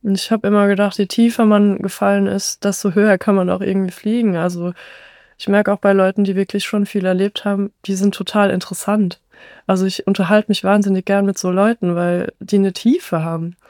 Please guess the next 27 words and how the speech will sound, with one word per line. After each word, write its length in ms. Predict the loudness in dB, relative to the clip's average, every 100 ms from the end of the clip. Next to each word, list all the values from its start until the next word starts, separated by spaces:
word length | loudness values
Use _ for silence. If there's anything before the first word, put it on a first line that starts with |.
| _ -20 -20 _
Das 180 | -8 0
merke 260 | 2 2 0
ich 80 | 2
irgendwie 240 | 2 4
direkt, 440 | 2 -2 -4 -4
ohne 440 | -2 2 2 2 -2
zu 200 | -6 -4
wissen, 280 | -4 0 0
was 160 | 0 -2
die 100 | -6
schon 160 | -4
erlebt 320 | -2 -2 -4 -2
haben, 120 | 0
merke 240 | 0 -2
ich, 100 | -4
mit 160 | -4 -2
denen 120 | -4
kann 200 | -2 -2
ich 120 | -2
ganz 240 | -6 -6 -4
gut. 240 | -4 0
Und 100 | 2
im 120 | 2
Nachhinein 520 | 2 0 2 2 2 2
merke 240 | -2 -4
ich 100 | -8
dann, 220 | -4 -6